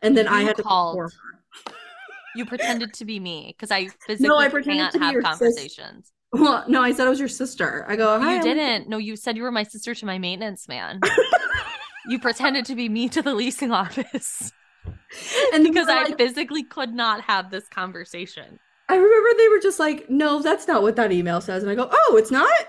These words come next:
Speaker 1: Hmm."
Speaker 2: And they're
Speaker 1: Um,
Speaker 2: like, "No." And then you call me and I read it again and I'm like, "Oh, I know what they're saying."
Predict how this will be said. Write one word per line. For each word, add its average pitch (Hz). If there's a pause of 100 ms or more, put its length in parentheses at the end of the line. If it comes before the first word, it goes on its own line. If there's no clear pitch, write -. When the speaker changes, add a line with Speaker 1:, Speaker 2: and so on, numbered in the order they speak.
(560)
Speaker 1:
Hmm." 622 (400)
Speaker 2:
And 370
they're 466
Speaker 1:
Um, 480
Speaker 2:
like, -
"No." 494
And 277
then 277
you 285
call 269
me 247
and 240
I 220
read 214
it 214
again 208
and 208
I'm 202
like, 185 (680)
"Oh, 220
I 190
know 196
what 170
they're -
saying." -